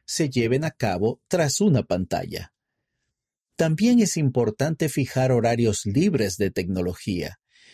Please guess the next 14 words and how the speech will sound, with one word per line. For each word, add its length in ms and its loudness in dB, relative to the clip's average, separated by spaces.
El 180 0
presidente 680 2
Russell 480 2
M. 180 2
Nelson 420 2
enseñó 460 0
el 100 0
poder 540 -2
de 120 0
llevar 300 0
a 80 -2
cabo 320 0
ayunos 520 0
periódicos 760 -2